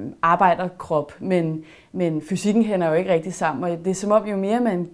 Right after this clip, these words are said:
kigger på ham, jo mere er det som om, at tøjet er fuld af luft. Altså, enten så er skjorten nærmest fløjet op i bevægelsen med leen,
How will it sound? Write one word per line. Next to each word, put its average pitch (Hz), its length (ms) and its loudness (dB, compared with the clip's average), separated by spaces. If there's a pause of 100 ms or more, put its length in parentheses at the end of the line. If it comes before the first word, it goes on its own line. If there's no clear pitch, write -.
kigger 233 340 2
på 185 220 -4
ham, 180 160 -2
jo 170 100 -2
mere 208 360 4
er 165 100 4
det 170 120 -6
som 190 140 -4
om, 175 160 0
at 185 80 -6
tøjet 180 400 0
er 170 60 -8
fuld - 340 -6
af 170 180 -2
luft. 180 380 -4
Altså, 165 220 -4
enten 196 360 -2
så 214 140 -4
er 190 40 -2
skjorten 185 460 2
nærmest 180 360 -4
fløjet 156 460 0
op 196 300 2
i 190 80 -6
bevægelsen 175 600 -6
med 170 80 0
leen, 165 360 -6